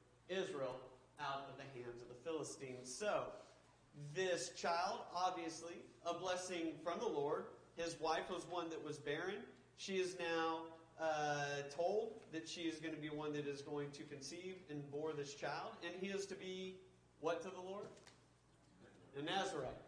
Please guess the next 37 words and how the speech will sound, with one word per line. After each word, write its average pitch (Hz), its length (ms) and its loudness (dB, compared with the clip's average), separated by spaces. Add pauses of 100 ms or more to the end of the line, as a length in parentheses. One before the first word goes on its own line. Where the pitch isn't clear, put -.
(100)
right? 151 240 -2 (340)
You 190 80 -4
can - 20 2
go 196 120 8
back 196 280 4
into 170 220 0
Numbers, 185 640 2 (160)
uh, 156 140 2
I 156 40 6
believe 185 200 0
it's - 160 -8
number 160 240 -2
six. 185 320 -6
We 170 60 -4
go 165 100 -4
back 165 200 -2
into 147 140 -6
number 151 220 -4
six, 151 380 -4
and 175 100 -6
it 170 60 -4
even 160 220 0
mentions 160 320 -4
a 151 60 -4
few 156 220 -8
things 139 320 -6
here 160 200 -6
of 160 140 -8
what 175 220 2 (420)
is 196 340 4
not 170 280 2
to 170 60 -8
be 165 200 -6
done 151 340 -2
because 165 440 -2
of 156 100 -6
that 147 300 -2